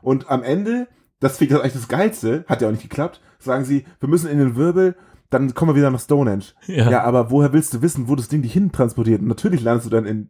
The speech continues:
Speaker 1: in den, bei den scheiß Pyramiden oder sonst wo, aber bestimmt nicht da, wo du hin willst. Die Chance ist eins zu, keine Ahnung, vierzig
Speaker 2: Ja.
Speaker 1: oder so.
Speaker 2: Wenn's, wenn das mal reicht.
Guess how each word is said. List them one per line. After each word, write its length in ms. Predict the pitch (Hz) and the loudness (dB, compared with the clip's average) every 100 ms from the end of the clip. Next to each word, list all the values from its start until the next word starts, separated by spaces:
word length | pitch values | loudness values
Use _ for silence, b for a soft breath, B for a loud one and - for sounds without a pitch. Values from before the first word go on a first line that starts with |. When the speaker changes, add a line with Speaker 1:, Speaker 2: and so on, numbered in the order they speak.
| - | -6
Speaker 1:
in 140 | 127 | -2
den, 160 | 113 113 - | 0 0 -2
bei 80 | 113 | -4
den 100 | 110 | -4
scheiß 440 | - 220 - _ | -4 -6 -6 _
Pyramiden 640 | - 123 117 123 127 78 - B B B - | -2 -2 0 -2 -4 -6 -14 B B B -4
oder 400 | 117 110 110 - _ _ - 127 | 2 2 0 -6 _ _ -14 -2
sonst 440 | 120 196 165 107 | 0 2 0 -2
wo, 300 | 117 113 110 B B | 0 0 -2 B B
aber 300 | 120 117 117 | 0 -2 -4
bestimmt 340 | 131 117 185 165 | -8 -2 -2 0
nicht 220 | 156 143 | -4 -2
da, 240 | 123 151 | 0 2
wo 100 | 139 | 2
du 80 | 143 | 2
hin 180 | 143 185 | 2 2
willst. 160 | 127 120 | -2 0
Die 60 | |
Chance 340 | 123 131 147 139 | -2 -2 -4 -6
ist 80 | 113 | -4
eins 320 | 120 135 - | -4 -4 -6
zu, 100 | 127 | -8
keine 280 | - 165 139 | -4 -4 -2
Ahnung, 260 | 147 120 - | -4 -4 -10
vierzig 440 | - 165 170 - | -8 -6 -4 -6
Speaker 2:
Ja. 180 | - - | -6 -8
Speaker 1:
oder 160 | 92 | -10
so. 240 | 90 98 - - | -10 -12 -12 -12
Speaker 2:
Wenn's, 540 | 135 117 113 117 - | -10 -4 -2 -2 -2
wenn 120 | 110 | -2
das 160 | 120 110 | 0 -2
mal 120 | 104 | -2
reicht. 340 | 104 107 95 | -2 -4 -6